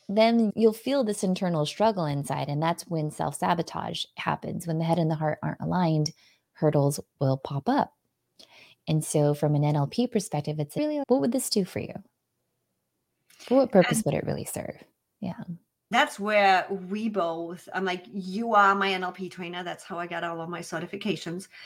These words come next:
Speaker 2: That's where we were digging deep too, where it's, "Okay, is that actually a me decision? Is that a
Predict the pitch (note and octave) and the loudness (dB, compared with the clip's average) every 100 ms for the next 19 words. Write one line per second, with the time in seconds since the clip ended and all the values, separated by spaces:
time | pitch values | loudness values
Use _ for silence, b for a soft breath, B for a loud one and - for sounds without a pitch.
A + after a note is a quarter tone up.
0 | B B - G#3 G#3 G#3 G3+ - F3+ F#3 | B B -2 4 6 4 -2 -10 -2 0
1 | F3+ F3 E3+ G3+ C4+ B3 F#3+ F#3+ F#3 F#3+ | 0 -6 -4 -2 0 0 2 2 4 2
2 | G3 F#3 F#3+ F#3 F#3 - - G3+ A#3 G3 | 2 -2 -4 -4 -6 -6 -8 -6 -2 -2
3 | E3+ F3+ F3 F3 - F3+ - A3+ G3 E3+ | 0 -2 -2 -6 -8 -8 -2 0 2 0
4 | E3+ - G3 F#3+ - - A3 F#3+ F#3 F#3 | -8 0 0 2 0 0 -2 0 0 0
5 | F3+ F3 - _ G3+ F#3+ F3+ E3+ F#3+ B3 | -2 -4 -8 _ 0 0 0 -2 0 2
6 | E3+ E3 F3+ D#3+ F3+ F3 - F3+ F3 F3 | 0 -4 -6 -4 -4 -6 -4 -6 -4 0
7 | F3 - F3+ E3+ E3+ E3+ | 0 -2 -2 0 0 -2